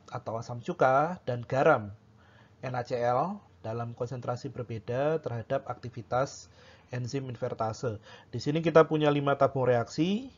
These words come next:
mohon diperhatikan. Yang paling kiri adalah tabung nomor lima, yang paling kanan adalah tabung nomor, eh, satu. Di sini,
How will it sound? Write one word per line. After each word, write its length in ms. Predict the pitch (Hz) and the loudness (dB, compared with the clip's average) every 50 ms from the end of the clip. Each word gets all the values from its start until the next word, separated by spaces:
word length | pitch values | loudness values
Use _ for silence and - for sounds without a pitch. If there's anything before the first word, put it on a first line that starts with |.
| - - | -12 -4
mohon 240 | 139 131 135 127 | -2 -2 0 0
diperhatikan. 640 | 123 - 131 127 123 - 127 - - 139 156 185 208 226 - - - - - - - - - - | 0 2 4 4 4 2 -2 2 6 6 6 6 6 -2 -10 -16 -20 -20 -20 -20 -20 -20 -18 -8
Yang 160 | - 131 131 127 | -6 -6 -4 -2
paling 240 | - 135 131 135 | -2 -2 -2 -2
kiri 240 | 127 - 165 165 165 | -4 -2 0 4 4
adalah 360 | 151 139 - 131 123 127 123 - | 4 4 4 2 0 0 0 0
tabung 320 | 127 123 - - 127 123 123 | -2 -2 -2 -2 -2 -2 -2
nomor 200 | 123 123 120 120 | -2 -2 -2 -2
lima, 440 | 131 156 180 175 156 156 156 156 | -2 0 2 4 6 6 6 6
yang 160 | 151 139 135 131 | 4 2 0 0
paling 240 | 123 123 123 123 | 0 0 0 0
kanan 320 | 120 127 127 131 135 135 131 | -2 -2 0 0 0 -4 -4
adalah 320 | 127 135 117 120 131 131 | -4 -4 -4 -4 -4 -4
tabung 360 | - 113 113 - 123 123 127 | -4 -6 -6 -6 -6 -6 -6
nomor, 440 | 117 110 110 120 131 135 139 - - - - - - - - - - - | -6 -6 -4 -2 -2 -2 -2 -6 -10 -16 -20 -20 -20 -20 -20 -20 -14 -10
eh, 280 | 107 110 107 104 104 104 | -6 -4 -4 -4 -6 -6
satu. 480 | - - 131 135 - - - 127 107 95 - - - _ - - - - - - - - - - - | 0 2 2 2 2 2 0 -2 -2 -4 -8 -16 -20 _ -20 -20 -20 -20 -20 -20 -20 -20 -20 -20 -12
Di 120 | - 120 113 | -8 -8 -6
sini, 600 | - 131 123 127 139 160 185 220 247 247 247 | -4 -4 -2 0 2 4 4 4 2 0 -4